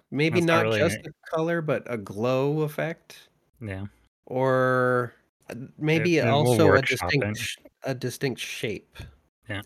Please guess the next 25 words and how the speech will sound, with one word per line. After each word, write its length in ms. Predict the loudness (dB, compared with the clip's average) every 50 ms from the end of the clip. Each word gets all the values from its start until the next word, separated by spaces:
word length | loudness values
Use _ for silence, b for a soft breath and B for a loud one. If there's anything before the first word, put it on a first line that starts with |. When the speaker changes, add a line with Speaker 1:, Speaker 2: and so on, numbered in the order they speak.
| -12
Speaker 1:
Something, 460 | -2 2 2 2 2 2 0 -2 -2 0
something 300 | 0 -2 0 0 0 0
like 120 | 0 -2
that, 160 | -2 -4 -2
but 160 | -2 -4 -2 0
I 160 | 0 0 0
th-, 180 | 0 -2 -2
I 100 | -2 -2
do 180 | -2 0 -2 0
think 200 | 0 0 0 0
the 140 | 0 2 2
eyes 320 | 2 2 2 0 -2 -2 -4
might 220 | -4 -4 -4 -6
be 120 | -6 -8
the, 160 | -8 -8 -8 -8
uh, 220 | -6 -6 -6 -6
the 120 | -6 -8 -8
good 300 | -4 -4 -4 -4 -4 -6
starting 500 | -12 -8 -4 -2 -2 -2 -2 -4 -6 -8
place 300 | -10 -10 -12 -12 -12 -12
for 160 | -16 -14 -12
that. 220 | -12 -12 -12 -14 -16 _ _ _ _ _ _ _
Okay, 380 | -10 -10 -4 -2 -2 -2 -2 -8 -12
so, 400 | -10 -6 -4 -2 -2 -2 -4 -6 _ _ _ _ _ _ -2
yeah, 220 | -2 -2 -2 -4